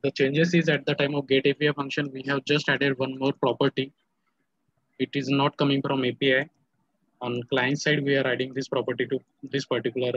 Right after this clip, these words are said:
array. Okay, and on edit, we are just changing that property. By default, it is false. And once it is true, uh, on edit, when we have to show the text box, we are just changing that property to true. And on close,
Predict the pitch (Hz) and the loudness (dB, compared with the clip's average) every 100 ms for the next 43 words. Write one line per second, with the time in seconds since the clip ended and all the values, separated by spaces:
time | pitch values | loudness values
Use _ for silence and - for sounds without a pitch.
0 | 117 131 175 - _ _ _ _ _ _ | -2 -2 -4 -8 _ _ _ _ _ _
1 | 143 175 - _ - 127 131 135 127 123 | -10 -6 -6 _ -18 -14 -10 -4 -2 0
2 | 160 147 143 139 147 151 - 139 131 135 | 0 0 0 0 0 -2 -2 -4 -2 -4
3 | 135 127 127 127 127 123 - 123 123 135 | -2 -2 -2 -2 -2 -4 -4 -2 -2 0
4 | 127 123 123 - 123 127 185 - _ _ | -2 -2 -6 -4 -2 -2 -4 -12 _ _
5 | _ _ _ - 120 120 139 143 147 139 | _ _ _ -16 -10 -8 -6 -4 -6 -8
6 | - 143 135 131 127 123 _ - 127 123 | -6 -4 -2 -4 -12 -18 _ -14 -8 -4
7 | 139 170 - _ _ _ - - - 127 | -2 -4 -6 _ _ _ -20 -20 -12 -12
8 | 131 131 135 135 131 123 131 131 123 123 | -6 -4 -2 0 -2 -2 -4 -4 -4 -4
9 | 123 151 170 - 139 131 - 135 - 127 | -4 -6 -6 -8 -4 -4 -4 -8 -6 -8
10 | 120 117 120 - 117 123 117 110 - 131 | -8 -12 -16 -18 -16 -14 -14 -14 -10 -6
11 | 139 _ _ _ _ _ - 120 120 120 | -6 _ _ _ _ _ -20 -14 -14 -6
12 | 139 143 160 - - | -2 0 0 -4 -16